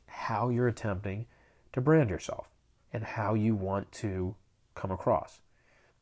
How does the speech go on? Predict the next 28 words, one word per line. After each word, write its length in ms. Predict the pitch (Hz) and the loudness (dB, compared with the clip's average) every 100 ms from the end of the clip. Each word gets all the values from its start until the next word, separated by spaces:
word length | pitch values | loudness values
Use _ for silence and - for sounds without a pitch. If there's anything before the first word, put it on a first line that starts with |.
| _ _ _ _ - _ _ _ _ _ _ _ _ _ _ - | _ _ _ _ -20 _ _ _ _ _ _ _ _ _ _ -14
So, 680 | - 135 123 120 117 117 - _ _ _ _ _ _ _ _ _ _ _ _ _ _ _ _ _ _ _ _ _ - | -4 2 2 2 2 -2 -8 _ _ _ _ _ _ _ _ _ _ _ _ _ _ _ _ _ _ _ _ _ -4
you 120 | 170 | 0
know, 200 | 127 123 - - _ - | 2 0 -4 -20 _ -8
a-, 100 | 104 | -4
again, 320 | 127 131 139 101 | 0 4 4 2
the 80 | 90 | -6
packaging 960 | - - 147 160 - 110 104 101 98 117 _ _ _ _ _ - | -8 -2 -2 0 0 0 0 -4 -6 -12 _ _ _ _ _ -6
that 100 | 110 | 0
you 140 | 110 | 0
can 200 | - 110 | 0 0
do 180 | 110 113 | 4 4
with 140 | 107 | 4
a 40 | 95 | 0
podcast 840 | - 113 101 - 95 87 90 - - | 0 2 2 0 -2 -2 -4 -12 -12
is 140 | 107 - | -10 -4
just 240 | 110 - | -4 -4
so 420 | - - 139 131 | -8 -4 0 0
different. 560 | 110 107 98 95 87 82 | 0 -2 -2 -4 -6 -4
It, 140 | 113 | 0
it, 120 | 147 135 | 2 2
it, 180 | 131 - - - - - - - | 0 -4 -18 -20 -20 -20 -10 2
you 100 | 151 | 4
know, 60 | |
it 60 | 131 | 6
kinda 180 | 175 180 | 6 6
comes 240 | 160 131 | 4 4
down 240 | 131 120 110 | 4 2 0
to 480 | 131 113 107 101 | 0 2 2 -2